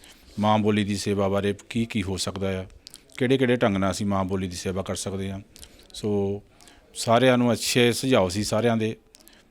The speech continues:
ਤੇ ਆਉਣ ਵਾਲੇ ਸਮੇਂ ਦੇ ਵਿੱਚ ਮੈਂ ਜੋ ਦੱਸਿਆ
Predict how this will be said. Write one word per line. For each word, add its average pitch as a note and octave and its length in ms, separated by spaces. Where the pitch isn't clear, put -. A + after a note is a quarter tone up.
ਤੇ G2+ 240
ਆਉਣ A2+ 200
ਵਾਲੇ A2+ 220
ਸਮੇਂ A2 300
ਦੇ A#2 80
ਵਿੱਚ A2 480
ਮੈਂ A2 280
ਜੋ A2+ 120
ਦੱਸਿਆ A#2 500